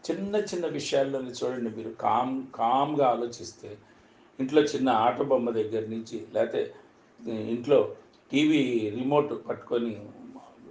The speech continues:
ఆవిడ వైఫ్ ఏమో ఒక ఛానల్ చూస్తుంది, హస్బెండ్ వచ్చి రిలాక్స్గా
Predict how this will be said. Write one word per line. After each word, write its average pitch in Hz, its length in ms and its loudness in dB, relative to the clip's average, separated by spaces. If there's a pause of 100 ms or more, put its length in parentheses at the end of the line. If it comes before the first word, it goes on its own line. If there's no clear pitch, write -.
(220)
ఆవిడ 107 240 -2
వైఫ్ 139 380 6
ఏమో 135 240 6
ఒక 110 180 -4
ఛానల్ 127 480 2
చూస్తుంది, 110 420 -6
హస్బెండ్ 117 420 -2
వచ్చి 117 220 -6
రిలాక్స్గా 113 680 -4